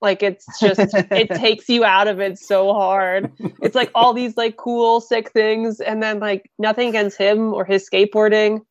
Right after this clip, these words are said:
Speaker 1: Uh, he's obviously very, very talented and fun to watch, but the, the Red Bull hat's kinda gnarly. And I think that kind of aligns the same thing with Plan B, is just, like, dude's just getting his check and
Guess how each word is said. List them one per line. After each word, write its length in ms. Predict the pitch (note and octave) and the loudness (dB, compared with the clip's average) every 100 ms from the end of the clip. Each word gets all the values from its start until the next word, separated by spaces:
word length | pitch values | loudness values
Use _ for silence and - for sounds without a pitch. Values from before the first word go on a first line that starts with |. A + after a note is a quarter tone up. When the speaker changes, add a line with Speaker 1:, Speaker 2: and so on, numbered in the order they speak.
| _ _ _ - | _ _ _ -2
Speaker 1:
Uh, 220 | F#3+ F#3 | 0 2
he's 140 | G3+ F#3 | 2 2
obviously 380 | F#3 G3 G#3 | 2 0 0
very, 320 | F3 F#3+ F#3 F#3+ | 2 4 6 4
very 200 | F#3+ F#3+ | 2 0
talented 720 | F#3 F3+ F#3+ F#3 F3+ F3+ - | -2 0 -2 -2 -2 -2 -4
and 420 | F#3 F3 F3 F#3 _ | -6 -6 -6 -10 _
fun 280 | - G#3 G#3 | 0 0 4
to 80 | F#3+ | 2
watch, 580 | F#3+ G3+ F#3+ F3+ - - | 4 4 4 0 -8 -8
but 240 | F3 F3+ _ _ _ _ | -4 -4 _ _ _ _
the, 300 | F3+ F#3+ F#3+ | 0 2 2
the 100 | G3 | 2
Red 240 | G3 A3 G3+ | 4 4 4
Bull 160 | G#3 | 0
hat's 320 | G3 F#3 F3 _ | 0 0 -4 _
kinda 300 | - F#3+ F#3 | -10 -8 -8
gnarly. 460 | F3+ F3 F#3 F3+ | -6 -4 -4 -4
And 160 | F3 F#3 | -4 -6
I 40 | |
think 220 | F#3+ G3 | -4 -2
that 220 | G3 F#3 - | 0 -2 -2
kind 200 | F3+ F3 | -10 -8
of 100 | F3+ | -4
aligns 340 | F3+ F3 F3 | -4 -4 -6
the 100 | F3+ | -8
same 260 | F#3+ F3+ F#3 | -6 -6 -6
thing 140 | F3+ | -6
with 180 | F3+ _ | -6 _
Plan 320 | - F#3 F3+ | -6 -4 -4
B, 260 | F3 F3+ F3+ | -2 0 0
is 140 | E3+ | -2
just, 180 | F3 - | -8 -4
like, 240 | F3+ F3+ _ _ _ _ | -4 -4 _ _ _ _
dude's 200 | A3+ C4 | 4 4
just 180 | E4+ C4+ | 4 2
getting 220 | G#3+ F#3+ | 4 4
his 140 | F3 - | 0 -8
check 480 | - F3+ F#3 - - - | 0 2 2 -2 -20 -8
and 580 | F#3+ F3+ F3 F3+ F#3 | -4 -4 -4 -6 -10